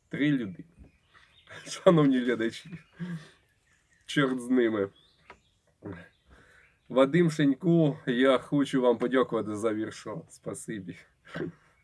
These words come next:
Спасибі. Пише Жека, ну, може, лайкбі тобі подякує. Ну, не подякувала, лайкбі. Та чорт з ним, з, з цією дівчиною. Там чоловіка ми ж, ну, теж згадали, що там.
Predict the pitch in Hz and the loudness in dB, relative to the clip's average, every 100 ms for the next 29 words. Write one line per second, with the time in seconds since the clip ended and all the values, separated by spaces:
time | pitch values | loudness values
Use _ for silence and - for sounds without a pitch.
0 | _ - 156 - 175 165 - _ _ _ | _ -20 -18 -14 -12 -14 -18 _ _ _
1 | _ _ _ _ _ _ _ - - - | _ _ _ _ _ _ _ -20 -20 -4
2 | - 170 156 135 143 151 127 117 - 185 | 4 4 4 -2 -2 0 0 -2 -8 -18
3 | 185 - - - _ _ _ - 143 185 | -18 -20 -20 -20 _ _ _ -2 2 6
4 | 190 170 175 165 147 135 147 156 139 127 | 6 6 8 6 6 0 -2 0 0 0
5 | - 123 123 113 - 113 98 92 - 170 | 0 0 2 0 0 -4 -2 -4 0 2
6 | 196 160 151 135 131 117 - 110 107 113 | 4 2 2 2 4 2 2 -2 2 4
7 | 123 120 120 147 151 - - _ _ _ | 4 2 -4 0 0 0 -14 _ _ _
8 | _ _ - 156 170 185 143 175 156 120 | _ _ -6 -4 -2 -2 0 2 2 0
9 | 120 - - - 156 151 123 139 151 123 | -6 -10 -10 -14 0 2 2 -2 -4 -2
10 | 110 - 160 - 143 131 175 165 180 175 | -4 -8 -14 4 4 6 6 6 6 4
11 | 120 117 117 104 113 113 110 143 135 104 | 2 2 0 0 -4 -2 4 4 4 2
12 | 113 101 110 113 101 - 90 - | 0 2 4 4 2 -6 -12 -14